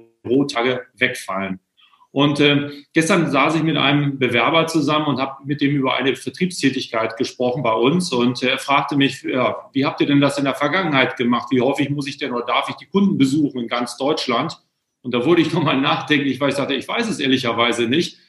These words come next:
Ich weiß nicht, wie viel Zoom wir machen werden, wie viel Geschäftsessen wir künftig haben werden, ob wir noch reisen. Sicher ist, sich-,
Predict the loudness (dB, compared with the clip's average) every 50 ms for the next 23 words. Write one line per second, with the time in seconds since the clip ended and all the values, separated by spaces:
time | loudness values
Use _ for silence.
0 | _ _ _ _ -12 -10 -4 -2 0 0 0 0 0 0 0 0 0 0 0 2
1 | 2 2 2 2 2 2 2 2 0 -2 -4 -4 -6 -2 0 0 0 2 0 0
2 | 0 0 -2 -2 -2 -4 -2 -4 -4 -6 -8 -8 -4 -4 -4 -2 -4 -4 0 -2
3 | -2 0 -2 -4 -4 -4 -4 -6 -4 -4 -2 -4 -2 -2 0 0 0 0 0 -2
4 | -6 -10 -6 -4 -4 -2 -2 -2 -4 -4 -4 -2 0 0 0 0 2 2 2 2
5 | 0 -4 -16 _ _ _ _ _ -6 -2 -2 0 0 0 0 0 0 0 -2 -4
6 | -4 -4 -8